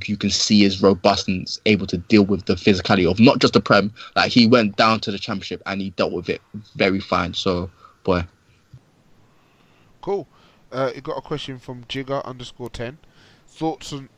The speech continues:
Speaker 2: Sal or Partey coming in, and who would you prefer? So that's the first question. Uh, those are two midfielders we've been linked with.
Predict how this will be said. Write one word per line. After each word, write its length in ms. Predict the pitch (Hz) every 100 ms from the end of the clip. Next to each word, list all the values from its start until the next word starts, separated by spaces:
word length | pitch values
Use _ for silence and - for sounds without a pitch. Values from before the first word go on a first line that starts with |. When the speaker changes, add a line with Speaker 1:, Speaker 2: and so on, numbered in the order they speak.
| -
Speaker 2:
Sal 500 | - - 135 135 -
or 100 | 123
Partey 460 | - 135 127 - 127
coming 320 | 123 117 117
in, 160 | 123 113
and 220 | 117 117 _ _
who 80 | 135
would 160 | 135 120
you 80 | 120
prefer? 420 | 117 - 123 175 _
So 140 | - 117
that's 100 | -
the 60 |
first 240 | - 120 -
question. 400 | 110 - 113 139 _ _ _ _ -
Uh, 120 | 104
those 180 | 117 117
are 60 | 110
two 160 | 127
midfielders 480 | 113 - 117 107 104
we've 120 | 104
been 180 | 107 107
linked 240 | 107 -
with. 180 | 98 101